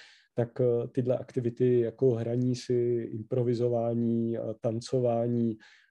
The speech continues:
lezení po skalách a E G biofeedback je něco, co, co si obrovsky užívám a co je fantastický. A, a vnímám to jako, jako neuvěřitelný obohacení a i mám tuhle zpětnou vazbu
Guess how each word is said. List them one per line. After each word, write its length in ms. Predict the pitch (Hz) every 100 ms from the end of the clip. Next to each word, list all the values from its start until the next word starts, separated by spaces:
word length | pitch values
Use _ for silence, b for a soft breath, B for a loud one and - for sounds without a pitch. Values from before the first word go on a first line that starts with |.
| -
lezení 420 | 113 123 127 127
po 120 | 117
skalách 540 | - 120 117 113 113
a 60 | 117
E 80 | 110
G 160 | 117
biofeedback 520 | 113 110 110 107 107 -
je 60 |
něco, 260 | 117 104 117
co, 260 | - 110 117
co 240 | - 113 123
si 140 | - 127
obrovsky 360 | 110 117 -
užívám 420 | 113 104 113 107 110
a 40 |
co 160 | - 117
je 60 |
fantastický. 840 | 107 107 98 101 - 107 - 104 101 b b b _
A, 320 | 113 107 101
a 140 | - 110
vnímám 320 | 107 113 104
to 120 | 113
jako, 340 | 110 - 110
jako 260 | 110 107 117
neuvěřitelný 800 | 110 - 120 110 110 110 107 107
obohacení 640 | - 104 107 120 120 113
a 100 | 113
i 80 | 127
mám 180 | 135 131
tuhle 220 | 127 120
zpětnou 340 | 120 110 123 110
vazbu 400 | 101 113 110